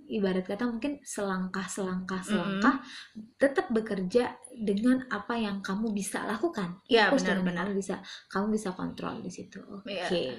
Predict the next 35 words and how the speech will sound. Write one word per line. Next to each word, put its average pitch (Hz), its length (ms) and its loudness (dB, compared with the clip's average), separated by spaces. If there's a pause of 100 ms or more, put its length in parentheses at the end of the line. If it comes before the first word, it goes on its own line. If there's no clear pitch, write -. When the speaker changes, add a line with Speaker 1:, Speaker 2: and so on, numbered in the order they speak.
(200)
Speaker 2:
itu 190 240 -4
sih 196 160 -2
kalau 175 240 2
aku 185 240 4
ya, 160 240 2
Speaker 1:
Mm-mm. 175 400 -4
Speaker 2:
caranya 175 320 0
seperti - 320 -6
itu. 196 80 -4
Speaker 1:
Mm-mm. 185 80 -2
Speaker 2:
Kalau 180 160 2
kamu 196 320 0
nih, 185 160 -4
Kak, 175 140 0 (520)
Speaker 1:
Kalau 220 220 4
aku 220 180 6
ya? 185 140 6
Speaker 2:
how? 202 260 6 (460)
Speaker 1:
Aku 311 260 6
Speaker 2:
So 233 320 -6
Speaker 1:
sejujurnya, 233 460 8
Speaker 2:
what? - 180 2
<laughs> 220 60 2
Speaker 1:
maksudnya 220 340 6
ya 269 160 6
itu, 294 160 2 (400)
sama 311 400 6
pasti 262 240 4
kita 226 160 2
ya. 196 160 4
Aku - 240 -2
Speaker 2:
Hmm. 311 80 0
Speaker 1:
masih 269 240 2
sangat 202 320 0 (160)
punya 226 400 2